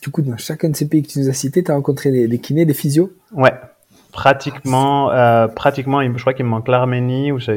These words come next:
Speaker 2: ça a été un, je suis passé un peu rapidement et c'était un peu difficile, et
Speaker 1: Ouais.
Speaker 2: l'Azerbaïdjan, et sinon, ouais, j'ai réussi à faire, euh, à rencontrer un petit peu partout, ouais.
Speaker 1: C'est ouf. Et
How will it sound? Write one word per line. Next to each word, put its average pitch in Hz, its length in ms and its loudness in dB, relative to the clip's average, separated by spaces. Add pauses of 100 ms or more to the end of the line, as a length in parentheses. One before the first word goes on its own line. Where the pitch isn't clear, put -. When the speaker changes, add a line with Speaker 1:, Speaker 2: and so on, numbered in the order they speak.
(100)
Speaker 2:
ça 107 100 -6
a - 20 -4
été 107 140 -6
un, 110 140 -6
je 110 60 -8
suis - 180 -16
passé 113 280 -8
un 117 120 -4
peu 120 80 -2
rapidement 117 420 -2
et 113 60 -6
c'était 117 180 -12
un 110 60 -8
peu 110 180 -8
difficile, 117 540 -10 (400)
et 117 60 -4
Speaker 1:
Ouais. 113 40 0
Speaker 2:
l'Azerbaïdjan, 113 600 0
et 135 80 -6
sinon, 117 240 -6
ouais, 107 100 -6
j'ai 110 140 -10
réussi 104 260 -8
à 98 80 -8
faire, 104 220 -10
euh, 98 80 -8 (840)
à 104 100 -8
rencontrer 104 400 -8
un 104 40 -6
petit 107 140 -18
peu 110 100 -6
partout, 98 240 -8
ouais. - 100 -12 (760)
Speaker 1:
C'est - 200 -14
ouf. 120 220 -10
Et 107 480 -8